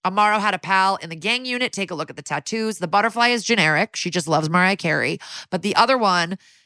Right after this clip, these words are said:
is of a woman with a smoking gun and, like, a, some words behind her. And he said that one is specific to the Russian mafia and was probably done back in Russia. And Olivia goes,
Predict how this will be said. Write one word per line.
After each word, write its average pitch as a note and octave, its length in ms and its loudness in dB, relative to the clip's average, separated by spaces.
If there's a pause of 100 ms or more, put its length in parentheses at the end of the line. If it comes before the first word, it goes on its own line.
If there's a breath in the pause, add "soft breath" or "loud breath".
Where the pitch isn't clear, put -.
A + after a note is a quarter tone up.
(120)
is F#3+ 160 -2
of F3+ 120 -2
a F#3 60 0
woman G3 500 0
with F3+ 160 -2
a F3 80 2
smoking A3 800 -2
gun G3+ 520 0 (140)
and, F3 300 0
like, E3+ 160 -4
a, D3+ 160 0 (200)
some F3 300 -4
words F#3+ 320 0
behind G3+ 400 0
her. G3+ 320 2
And E3 320 -4
he E3 140 -10
said D#3+ 220 -4
that F3+ 160 4
one F#3+ 120 -2
is F#3 100 -2
specific - 520 -6
to E3+ 100 -4
the D#3 80 -2
Russian D3+ 320 -2
mafia F#3 540 2
and E3 80 -2
was D#3+ 100 -6
probably D#3 340 -2
done C#3 340 -2
back C3 240 -4
in B2 80 -8
Russia. - 440 -4 (520)
And E3 120 -4
Olivia F3+ 360 2
goes, D3 360 0